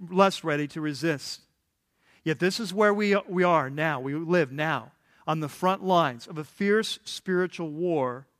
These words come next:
that is to blame for most of the casualties you see around you and most of the assault against you. It's time we prepare for it." Amen?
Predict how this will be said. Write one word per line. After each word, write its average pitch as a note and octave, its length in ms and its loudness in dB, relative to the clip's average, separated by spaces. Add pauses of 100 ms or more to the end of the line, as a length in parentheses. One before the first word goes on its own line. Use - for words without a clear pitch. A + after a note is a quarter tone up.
(460)
that D#3+ 100 -2
is D#3 120 -6
to D#3+ 80 -6
blame E3 440 -2
for D#3+ 160 -6
most F3 320 0
of G3 40 -10
the G3 80 -4
casualties F#3 680 -6
you D#3 100 -10
see F3+ 300 -6
around E3+ 440 -4
you B2 220 -14 (320)
and C#3 220 -8
most F#3 360 0
of E3+ 60 -6
the E3 60 -2
assault D#3 480 -4
against C#3+ 520 -8
you. A2+ 220 -12 (220)
It's - 220 -10
time F3 680 -6 (120)
we D3 140 -2
prepare C3+ 500 -8
for A2+ 300 -14
it." G2+ 120 -20 (440)
Amen? D#3 360 2